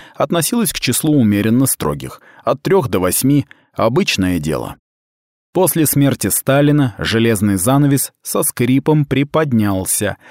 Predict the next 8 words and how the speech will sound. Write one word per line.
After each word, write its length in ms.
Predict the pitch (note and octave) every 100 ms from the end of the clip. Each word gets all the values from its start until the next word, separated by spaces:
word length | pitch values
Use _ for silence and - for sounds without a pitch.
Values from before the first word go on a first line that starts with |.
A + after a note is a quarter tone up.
| - -
и 80 |
в 60 | A#2
Советский 460 | - B2 B2+ - A2+
Союз 380 | - A2+ C3+
начали 420 | - G#2 G#2+ B2+ B2+
приезжать 600 | B2 A2 G#2 G2 G2+ -
иностранные 800 | C#3+ A2 G2 - F#2+ F#2+ F#2+ G2
туристы. 600 | - G2+ D#2 - - -